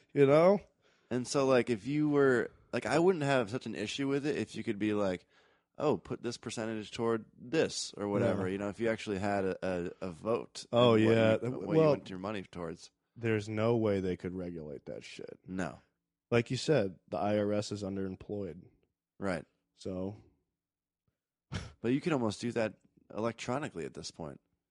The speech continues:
Speaker 1: Yeah. That'd be a good system if they,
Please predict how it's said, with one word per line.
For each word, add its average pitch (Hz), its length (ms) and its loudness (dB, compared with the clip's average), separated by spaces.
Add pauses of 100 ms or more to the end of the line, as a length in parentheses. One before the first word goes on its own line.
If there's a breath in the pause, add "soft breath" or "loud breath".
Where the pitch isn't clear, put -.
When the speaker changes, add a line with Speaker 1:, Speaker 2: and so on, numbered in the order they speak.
(880)
Speaker 1:
Yeah. 208 320 2 (720 loud breath)
That'd 170 140 -4
be 262 100 -4
a 240 60 -6
good 165 260 0
system 95 580 -6 (140)
if 107 120 -4
they, 110 200 2